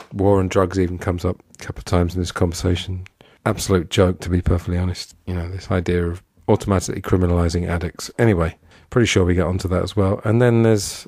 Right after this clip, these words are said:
again, someone I don't know exactly who is talking, but they're talking about the psychological aspect of fame and what happens to people when they get famous. So, um,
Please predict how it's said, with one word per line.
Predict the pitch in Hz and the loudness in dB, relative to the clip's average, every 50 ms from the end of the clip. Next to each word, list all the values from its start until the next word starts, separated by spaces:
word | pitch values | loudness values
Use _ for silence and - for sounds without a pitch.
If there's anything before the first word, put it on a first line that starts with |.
| - _ - | -18 _ -2
again, | 113 113 104 120 110 104 104 101 101 104 - - | -2 0 2 2 2 2 0 -2 -4 -6 -8 -8
someone | - - 120 110 104 98 | -4 0 2 4 4 4
I | 95 98 | 4 4
don't | 101 110 104 | 4 2 2
know | 104 101 | 4 2
exactly | 101 98 95 92 - - 101 92 | 4 4 2 2 2 2 2 2
who | 92 | 2
is | 95 92 95 92 - | 0 -2 -6 -8 -8
talking, | - - 98 92 - 98 90 | -2 -2 -2 -2 -2 -4 -6
but | 90 95 | -6 -4
they're | 95 101 107 | -2 -2 0
talking | - 123 107 104 101 | 2 2 2 2 2
about | 92 92 92 98 - _ _ - | 2 2 2 0 -4 _ _ -4
the | 113 | -2
psychological | 104 - 110 98 - 107 101 98 - - - 98 | 0 2 0 0 2 2 0 0 0 -2 -4 -2
aspect | 90 85 - - 92 90 - - | -2 -2 -2 -2 -4 -4 -4 -8
of | 92 - | -14 -10
fame | - - - 85 85 82 82 80 _ _ _ _ _ _ _ _ _ _ - | -2 0 2 2 2 0 -2 -6 _ _ _ _ _ _ _ _ _ _ -4
and | 95 87 85 85 85 85 85 87 | -2 -2 -2 -2 -2 -4 -2 -2
what | - 85 | 0 2
happens | 90 - - 87 - | 2 2 2 0 -8
to | - | -6
people | - - 90 85 87 90 87 87 87 - - - - | -4 -4 -2 -2 0 0 0 0 -2 -4 -8 -8 -6
when | 90 87 85 | -4 -2 -2
they | 85 | -2
get | - 85 - | -2 -4 -4
famous. | - - 85 85 85 85 80 - - - | -2 0 2 4 4 2 0 -6 -10 -10
So, | - - - 104 101 98 | -8 -2 0 2 4 4
um, | 98 98 98 98 98 101 | 4 4 2 0 -2 -4